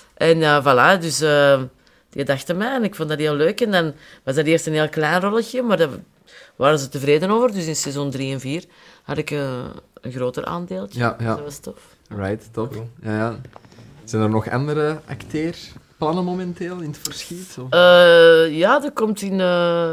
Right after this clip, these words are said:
Speaker 1: in juni een grote productie, dat noemt De Honderd. Daar zijn ze nu aan het werken voor te schrijven, dat, eh, eh, waarbij dat ze honderd mensen in Deurne-Noord gaan interviewen.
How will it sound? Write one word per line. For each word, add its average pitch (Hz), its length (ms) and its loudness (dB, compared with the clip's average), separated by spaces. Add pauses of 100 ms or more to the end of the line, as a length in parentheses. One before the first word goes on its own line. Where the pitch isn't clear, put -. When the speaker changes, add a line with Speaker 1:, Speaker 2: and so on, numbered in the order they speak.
(120)
Speaker 1:
in 156 400 -6
juni 196 720 -8
een 165 120 -8
grote 165 300 -10
productie, - 760 -12
dat 208 140 -6
noemt 165 180 -8
De 156 60 -2
Honderd. 180 640 -4 (680)
Daar - 100 -8
zijn 160 160 0
ze 151 100 -4
nu 160 80 -2
aan 175 100 -2
het 170 120 -6
werken 165 260 -4
voor 165 140 -4
te - 80 -16
schrijven, 185 540 -6
dat, 180 220 -4
eh, 151 300 -4
eh, - 1700 -12
waarbij 170 260 2
dat 170 140 0
ze 175 80 -6
honderd 214 280 0
mensen 196 280 -2
in 185 100 -2
Deurne-Noord 165 520 0
gaan 165 100 -2
interviewen. 135 600 -6